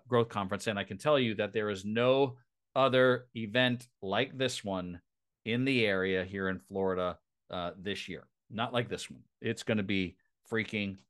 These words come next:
awesome. And with that, right, I like to bring in incredible guests, incredible men. Uh, yes, we do have women guests, obviously, right? W-, the last episode we had Sheila, she was awesome. Um,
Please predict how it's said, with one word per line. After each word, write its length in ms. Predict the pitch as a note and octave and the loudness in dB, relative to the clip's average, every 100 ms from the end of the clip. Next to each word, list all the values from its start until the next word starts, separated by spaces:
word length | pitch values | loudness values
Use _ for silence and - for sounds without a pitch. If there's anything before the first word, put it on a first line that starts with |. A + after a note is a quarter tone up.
| _ | _
awesome. 400 | G#2 G2 - F2 - _ _ | -2 -2 -4 -12 -16 _ _
And 160 | A#2+ A#2 | -4 0
with 240 | B2+ A#2 | 0 2
that, 320 | E3 E3+ G#2 - | 4 4 2 -2
right, 200 | A2+ A#2+ | -4 0
I 60 | |
like 220 | A2+ C3+ - | 2 2 0
to 80 | A#2+ | -4
bring 300 | A#2+ B2 A#2 | 0 2 2
in 300 | G#2+ G#2 G2 _ _ _ _ _ _ _ _ _ | 2 0 -6 _ _ _ _ _ _ _ _ _
incredible 640 | G2+ - - D#3 D#3+ C#3 | -12 -6 2 6 6 4
guests, 500 | A#2+ A#2 A#2+ - - - _ _ - | 0 0 0 -2 -12 -20 _ _ -20
incredible 460 | - D3 D3+ C#3+ A#2+ | -2 2 4 4 2
men. 560 | G#2+ A2+ B2+ B2 B2 B2 _ _ - | 2 2 2 2 0 -4 _ _ -4
Uh, 200 | A2 A#2 | 0 2
yes, 260 | C3 C3 - | 2 0 0
we 80 | A#2+ | 0
do 180 | B2+ | 2
have 200 | A#2 B2 | 2 2
women 240 | A#2+ A#2 A2 | 2 2 2
guests, 340 | G#2 G#2+ - | 2 0 -2
obviously, 600 | A#2 A2+ A2+ - G2+ G#2+ A2 | -2 -2 -2 -4 -4 -4 -4
right? 260 | G#2+ A2 | -2 -2
W-, 240 | A2 - G2 | -6 -10 -10
the 120 | G#2 G#2 | -6 0
last 340 | G#2+ A2 - | 2 2 -2
episode 420 | G#2+ A2 A2 G#2 | -4 -4 -2 -2
we 120 | G#2 | -2
had 180 | G#2+ G#2 | -2 -2
Sheila, 320 | - A2 G#2 | -4 -4 -4
she 160 | G#2 G#2 | -4 -6
was 140 | G#2 | -4
awesome. 380 | G#2 F#2+ - G2+ - - - _ | -2 -2 -4 -8 -10 -20 -20 _
Um, 580 | A#2+ A#2 A2 G#2 G2 G2 | 2 4 6 4 0 -4